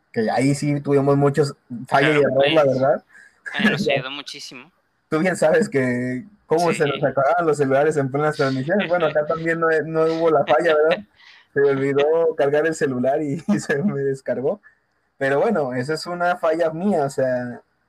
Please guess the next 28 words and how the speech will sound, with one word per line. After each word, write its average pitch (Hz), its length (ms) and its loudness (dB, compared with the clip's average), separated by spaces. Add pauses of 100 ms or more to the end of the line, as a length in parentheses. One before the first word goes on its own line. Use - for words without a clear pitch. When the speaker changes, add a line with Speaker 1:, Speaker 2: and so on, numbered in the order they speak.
(380)
Speaker 1:
fue 135 220 0
por, 170 380 -2 (140)
porque 117 200 -6
Speaker 2:
De 175 80 2
Speaker 1:
tenía 196 140 2
un 156 60 0
Speaker 2:
eso 160 100 -2
se, 180 60 -8
Speaker 1:
examen 160 320 -2
ese 156 200 -2
día 156 300 4
y 151 60 4
Speaker 2:
de 139 80 2
esos - 180 -8
son, - 140 0
Speaker 1:
algo 170 140 -4
Speaker 2:
se - 20 0
Speaker 1:
que 160 60 -6
Speaker 2:
aprende. 123 360 -6 (540)
Eh, 92 260 -18 (140)
Speaker 1:
Sí. - 120 -6
Speaker 2:
de 170 100 0
los 180 200 -6
errores 196 320 -8
se - 80 -8
aprende 127 340 -12
siempre. - 340 -16 (440)
Speaker 1:
Siempre. 170 560 -6